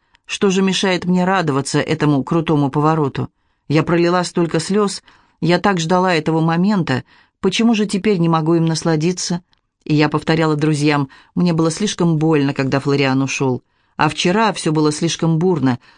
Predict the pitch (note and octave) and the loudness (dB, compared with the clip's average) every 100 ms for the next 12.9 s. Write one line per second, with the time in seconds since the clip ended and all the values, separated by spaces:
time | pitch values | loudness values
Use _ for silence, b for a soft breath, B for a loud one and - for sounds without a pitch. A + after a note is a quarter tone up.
0 | b b C#3 C#3 C3+ C3+ F3 E3+ D#3+ G#3+ | b b 0 0 2 0 0 0 0 -2
1 | D#3 D#3 D3 C#3 B - - E3+ E3+ G3 | 2 2 0 -2 B -8 -2 0 2 2
2 | G3+ F3+ G#3 F#3+ C3+ C3+ C#3+ D3 D3 D#3+ | 0 2 2 2 -2 0 0 2 2 2
3 | F3+ G#3+ - _ _ _ _ _ _ D3+ | 0 -2 -8 _ _ _ _ _ _ 0
4 | D#3 D3+ E3+ F#3 - D3 E3+ E3 D#3+ D#3+ | 0 2 0 -2 -2 0 0 0 0 0
5 | E3+ E3 - D#3 D#3 - E3+ D#3+ D#3+ G3 | 0 -2 -4 -2 -2 0 0 0 0 0
6 | D#3+ C#3+ B B B G#3 A3 G#3 G#3 G3 | 0 0 B B B -2 0 2 2 2
7 | F#3 G3 F#3+ G#3+ F#3+ D3+ E3 E3 D#3 D#3+ | 2 2 2 2 0 0 -2 0 0 2
8 | D#3+ D3 - D3 C#3+ - C3+ B2 - _ | 0 -2 -2 -2 -2 -4 -4 -4 -6 _
9 | _ _ _ _ - B3+ A#3+ F#3+ E3+ F3 | _ _ _ _ -6 -2 0 0 0 0
10 | E3+ F#3+ F3+ D3+ D3+ F#3+ F#3+ C#3+ C3+ C#3 | 2 0 0 0 -2 -2 -2 -2 -2 -2
11 | C3+ D#3 - - C#3+ E3 D#3+ D3+ F#3+ D#3+ | 0 0 -2 -6 -2 0 0 2 2 2
12 | C#3+ C#3 C#3+ C#3 C3+ B2+ F#3 F#3 | 2 2 0 0 -2 0 0 0